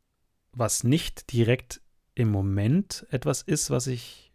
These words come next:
praktiziere, aber was ich so jetzt praktiziere und was mir für diese Momente hilft, ist, dass ich in Meditation gehe und vielleicht hast du eine geführte Meditation, die dir gefällt oder nimmst einfach irgendeine Musik,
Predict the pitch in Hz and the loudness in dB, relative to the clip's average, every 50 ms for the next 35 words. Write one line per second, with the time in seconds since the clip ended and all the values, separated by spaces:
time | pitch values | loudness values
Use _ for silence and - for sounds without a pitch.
0 | _ _ - - 120 - - 117 - - - - 156 165 190 196 - 131 117 107 | _ _ -6 -4 -4 -2 -2 -4 -2 -2 -4 -2 2 2 2 2 2 0 -2 0
1 | 101 107 101 - 107 - - - 135 135 151 160 143 - - - 147 139 - - | -2 -2 -4 -6 -10 -8 -4 2 2 4 4 2 0 -4 -6 -6 -6 -6 -6 -8
2 | 127 117 - - - 131 135 139 127 113 120 113 - - 123 110 98 - - - | -10 -8 -8 -6 -2 -2 -2 -2 -4 -6 -6 -6 -4 0 -2 -2 -2 -2 -2 -2
3 | 131 127 127 120 117 113 110 107 110 110 107 - 107 - 113 117 147 170 - - | 2 4 4 4 6 6 4 4 2 2 0 -2 -4 -2 2 2 2 2 2 -4
4 | - - 78 76 - - - - _ - - - - - - - - - - _ | -4 -2 -2 -2 -2 -6 -8 -12 _ -20 -20 -20 -20 -20 -20 -20 -20 -20 -20 _
5 | _ _ _ _ _ - - - 117 113 - 123 117 - - - - - - _ | _ _ _ _ _ -20 -4 -2 0 0 2 2 0 0 -2 -12 -14 -16 -18 _
6 | _ _ _ _ _ _ _ - 120 113 113 110 107 104 - - 110 - - - | _ _ _ _ _ _ _ -4 0 0 2 2 2 0 -2 -4 -8 -8 -6 2
7 | - 120 127 151 165 170 165 170 175 180 190 196 185 - _ _ _ _ - 110 | 4 6 6 6 4 4 2 2 2 2 2 0 -2 -6 _ _ _ _ -8 -8
8 | 101 - - 104 - - 107 - - 117 110 104 101 - - 143 147 - 139 139 | -6 -4 -4 -4 -2 -2 -2 -2 0 0 0 0 0 0 2 0 2 4 4 4
9 | 131 135 - 127 117 - - 135 127 127 123 120 120 117 117 - - - 113 113 | 4 4 4 0 -6 -2 0 2 2 4 4 2 2 2 0 0 0 0 2 2
10 | 113 - - 120 110 110 101 110 110 110 - - 117 127 - - - - 135 127 | 2 0 0 -2 0 0 0 0 0 -2 -2 -2 -4 -4 -4 -6 -2 0 2 4
11 | 127 117 110 107 104 98 95 104 113 143 160 - - | 4 4 4 4 2 0 0 2 2 2 2 0 -8